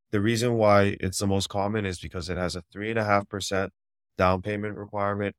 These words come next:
for a two, three, or four family property.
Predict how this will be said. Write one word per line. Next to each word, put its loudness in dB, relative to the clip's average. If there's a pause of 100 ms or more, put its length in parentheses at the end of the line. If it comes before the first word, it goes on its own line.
for -4
a -8
two, -2
three, -2
or 4
four -2
family -2
property. -10